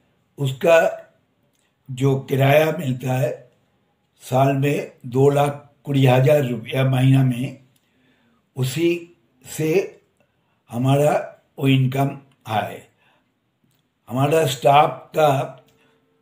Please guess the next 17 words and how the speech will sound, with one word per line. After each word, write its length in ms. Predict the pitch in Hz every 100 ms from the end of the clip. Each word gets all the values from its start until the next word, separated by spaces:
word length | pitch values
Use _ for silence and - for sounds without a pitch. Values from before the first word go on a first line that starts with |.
| _ _ _ -
पुराना 460 | 135 139 147 151
स्टाफ 640 | 131 147 143 143 - - _ _ _ _ _ _ _ _ -
ज़्यादा 320 | 135 135 151
से 180 | 135 139
ज़्यादा 280 | 131 135 139
रिटायर 460 | 120 117 127 143
हो 180 | 151 151
गया 360 | 151 185 - - _ _ _ _ _ _ _ _ -
और 420 | 131 143 147 - _ _ _ _ 123
अभी 300 | 123 156 160
जो 200 | 143 131
स्टाफ 460 | - 135 127 123
है 400 | 123 123 127 - _ _ -
वो 120 | 127
स्टाफ 640 | - 139 135 147 - _ _ _ _ -
बहुत 300 | 131 170 -
सिंसियरली 880 | 143 151 127 139 139 131 139 160